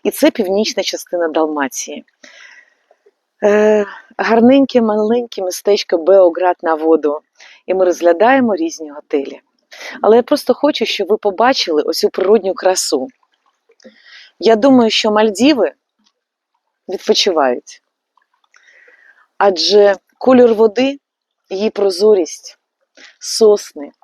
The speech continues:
аромати, квітучі жасміни в поєднанні з слав'янською мовою, в поєднанні з неймовірним слав'янським серцем, нашим братським народом хорватським.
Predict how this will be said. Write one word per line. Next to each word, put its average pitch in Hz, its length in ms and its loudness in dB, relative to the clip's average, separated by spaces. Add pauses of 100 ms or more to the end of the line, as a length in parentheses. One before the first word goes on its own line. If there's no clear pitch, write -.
(120)
аромати, 185 680 -2 (480)
квітучі 240 400 2
жасміни 208 640 2
в - 100 -12
поєднанні 208 720 2
з - 40 -12
слав'янською 196 680 2
мовою, 170 460 0 (440)
в - 120 -20
поєднанні 208 560 2
з 185 120 -8
неймовірним 233 720 2 (380)
слав'янським 202 920 0
серцем, 185 680 -2 (480)
нашим 165 360 -4
братським 202 440 -2
народом 160 440 -2
хорватським. 143 720 -10